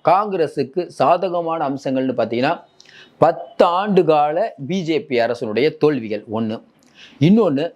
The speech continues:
சமீபத்தில் நடந்திய அந்த கலவரம், அந்த மாவட்டத்துல வந்து பார்த்தீங்கன்னா பெரிய கலவரமாகி இந்து முன்னணிக்கும் பஜ்ரங் தள் அவங்கெல்லாம் உள்ள பூந்து அந்த ஒரு, நூ-, நூல் மாவட்டத்துல பெரிய கலவரம்.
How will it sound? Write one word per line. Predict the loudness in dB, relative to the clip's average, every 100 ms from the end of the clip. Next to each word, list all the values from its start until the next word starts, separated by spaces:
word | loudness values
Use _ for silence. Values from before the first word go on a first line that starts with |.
| _
சமீபத்தில் | -4 0 0 0 -2 -2 -2
நடந்திய | 0 -2 -2 -2 2 2 2 -2
அந்த | -6 -6
கலவரம், | 0 2 2 -2 -8 _ _ _ _ _ _ -6
அந்த | 2 2 2 0 0 0 2
மாவட்டத்துல | 2 2 -2 -2 -2
வந்து | -2 -2
பார்த்தீங்கன்னா | -2 -2 -2 -6 -2
பெரிய | -2 -2 0 0 2
கலவரமாகி | 0 0 -2 -4 -6 -4 -4 -4 -4
இந்து | -2 0
முன்னணிக்கும் | 0 -2 -2 -2 0 -2 -2 -10 _ _ -2
பஜ்ரங் | 0 2 2
தள் | 2 0 0
அவங்கெல்லாம் | 0 0 0 0
உள்ள | 0 -2
பூந்து | -2 -4 0 -2 -2 -8 _ _ _ -20 -2
அந்த | 2 4 4
ஒரு, | 2 2 0 0
நூ-, | 2
நூல் | 2 2
மாவட்டத்துல | 0 -4 -4 -6 -6
பெரிய | -2 0 2
கலவரம். | 0 0 -2